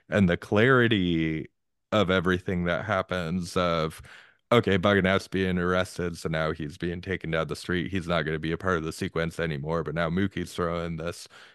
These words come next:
trash can through the window, and there's the, the way that you're shown how this unfolds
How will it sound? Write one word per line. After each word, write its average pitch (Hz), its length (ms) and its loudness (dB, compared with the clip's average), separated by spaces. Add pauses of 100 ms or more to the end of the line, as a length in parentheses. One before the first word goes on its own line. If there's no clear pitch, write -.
(100)
trash 92 340 0
can 87 280 2
through 82 640 -2
the 87 140 0
window, 80 580 -4
and 82 160 -6
there's 69 220 -12 (420)
the, 90 220 2 (220)
the 101 140 4
way 98 460 4
that 107 360 2 (220)
you're 92 280 2
shown 71 920 -2 (880)
how 107 220 2
this 90 220 0
unfolds 82 1000 -4